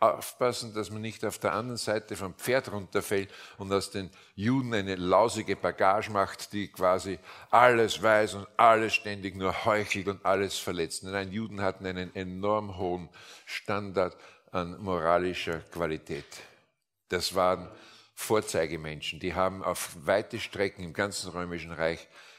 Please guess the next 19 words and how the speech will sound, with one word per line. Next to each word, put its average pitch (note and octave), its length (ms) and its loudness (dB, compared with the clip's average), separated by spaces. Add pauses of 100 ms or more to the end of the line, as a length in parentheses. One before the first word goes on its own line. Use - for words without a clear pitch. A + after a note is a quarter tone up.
(160)
sehr A2+ 360 0
viel F2+ 180 -4
anders E2+ 440 -8
gelebt. D#2 460 -6
Familien G2+ 640 -4
waren F2 180 2
in F2 120 -8
Ordnung, F2 380 -6
Ehen G#2 280 -4
haben D#2 220 -10
gepasst, E2 480 -6
Hygiene F#2 440 -6
hat D#2 220 -8
gepasst. - 480 -6 (300)
Sie - 120 -8
haben F#2 120 -4
in F#2 100 -6
ihren F#2 180 -2
Vierteln F#2+ 460 -4